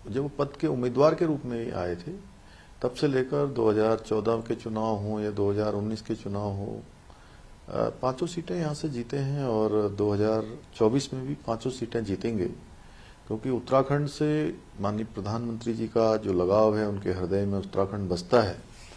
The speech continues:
हर एक उत्तराखंड वासी जानता है। और आज तो पूरी देश दुनिया के अंदर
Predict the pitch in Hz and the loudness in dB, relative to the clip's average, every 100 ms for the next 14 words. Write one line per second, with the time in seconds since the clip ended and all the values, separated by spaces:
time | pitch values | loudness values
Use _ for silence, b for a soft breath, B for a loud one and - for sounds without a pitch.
0 | b b b - 104 180 175 160 165 147 | b b b -6 -2 -2 -2 -2 -2 0
1 | 151 131 - 139 113 104 104 98 98 120 | -2 -2 -2 0 0 0 -2 0 0 2
2 | 123 127 - 139 - 131 120 120 127 123 | 2 2 -2 -8 -2 -2 2 2 2 -2
3 | 113 117 113 113 107 107 110 107 | -2 -2 0 -2 2 4 4 2